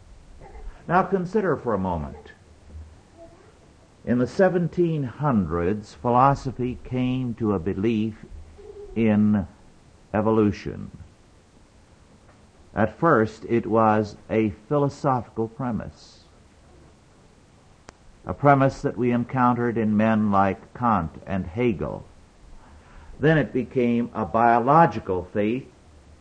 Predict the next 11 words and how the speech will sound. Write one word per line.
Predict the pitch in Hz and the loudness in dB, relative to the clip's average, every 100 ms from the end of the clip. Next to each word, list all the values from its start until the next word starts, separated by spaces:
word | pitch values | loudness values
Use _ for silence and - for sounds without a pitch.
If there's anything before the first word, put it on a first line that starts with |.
| - | -4
with | 120 123 | -4 2
Darwin. | 151 160 127 87 - - - - - - - - - - - - - - - _ - - | 6 6 6 2 -4 -16 -20 -20 -20 -20 -20 -20 -20 -20 -20 -20 -20 -20 -20 _ -20 -6
But | 120 | -2
about | 131 143 135 | 2 2 2
a | 127 | 0
century | - - 196 185 180 165 | -4 -2 0 0 -2 -2
before | 151 151 - 185 151 131 | 0 -2 0 4 6 6
Darwin, | 87 110 107 98 104 120 156 139 107 - - - - - - - - - - - - - - - - - - - _ - | 4 2 2 2 0 0 -4 -8 -12 -20 -20 -16 -16 -16 -20 -20 -20 -20 -20 -20 -20 -20 -20 -20 -20 -20 -20 -20 _ -6
the | 107 | -6
philosophical | - 185 190 185 - 165 147 120 - 101 107 131 | 4 6 6 4 4 6 6 2 0 2 2 2
premise | - - 147 143 107 117 117 | -2 0 4 6 4 0 -2